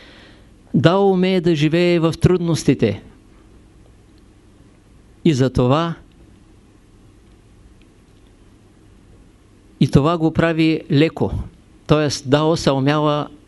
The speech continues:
да влиза в трудностите и да ги прави леки. Без Дао трудното е трудно. С Дао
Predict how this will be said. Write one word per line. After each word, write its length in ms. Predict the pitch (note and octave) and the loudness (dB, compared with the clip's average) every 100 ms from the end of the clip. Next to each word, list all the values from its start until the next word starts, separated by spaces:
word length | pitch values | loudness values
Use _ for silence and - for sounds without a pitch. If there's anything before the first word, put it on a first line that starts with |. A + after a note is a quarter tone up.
| B2 | -4
да 140 | A#2 | -4
влиза 340 | - D3+ D#3+ | 0 0 0
в 60 | E3 | 0
трудностите 880 | - E3 D#3+ D#3 E3 D#3 D#3 D#3+ - - - - - - | 0 0 0 -2 -2 0 0 0 -4 -18 -20 -20 -12 -2
и 100 | E3 | 0
да 120 | D#3 | 2
ги 160 | C3+ C3 | 0 0
прави 360 | D3 D3+ D3 | 0 0 0
леки. 460 | D3 D3+ - - - - - - - - - - - - - - - - - - - - - | 0 0 -2 -6 -8 -20 -20 -20 -20 -20 -20 -20 -20 -20 -20 -20 -20 -20 -20 -20 -20 -8 0
Без 300 | F3+ F#3+ D#3 | 2 0 -2
Дао 440 | F3+ F#3 F3+ F#3+ - - - - - | -2 0 0 -2 -4 -10 -12 -6 0
трудното 480 | F#3+ F3+ F3+ F3+ | 0 0 -2 -2
е 140 | E3+ E3+ | -2 0
трудно. 460 | F3+ F3+ C#3+ G2+ - - - - - - - - - - - - - | 0 2 -2 -4 -10 -20 -20 -20 -20 -20 -20 -20 -20 -20 -20 -18 -4
С 300 | - C3 A#2+ | 0 2 2
Дао 460 | D#3+ F3 E3+ E3+ | 2 2 0 -2